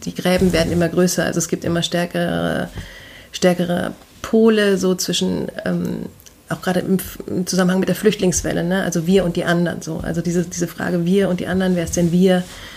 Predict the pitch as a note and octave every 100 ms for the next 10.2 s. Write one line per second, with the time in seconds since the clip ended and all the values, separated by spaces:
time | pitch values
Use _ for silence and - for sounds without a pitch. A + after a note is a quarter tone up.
0 | - - F3 F3+ F3 - F3+ F3 F3+ F3
1 | - - - - - E3+ E3+ E3+ E3+ F3
2 | - - - F#3 F3+ - - - - -
3 | F3+ F3 F3 E3 E3 - F3+ F3+ F3 E3+
4 | E3+ E3+ - F3 F3 F3 F3 E3 F3 E3+
5 | E3 E3+ - D#3+ D#3+ E3 E3 D#3+ D#3+ E3+
6 | F3 F3 - E3+ - E3 E3+ E3+ E3+ E3
7 | D#3+ E3 - E3+ D#3+ - - - F3+ E3+
8 | - - - F3 F#3+ E3+ E3+ E3+ E3+ F3
9 | E3 E3+ E3 F3 E3+ F3 - E3 F3+ E3+
10 | - E3+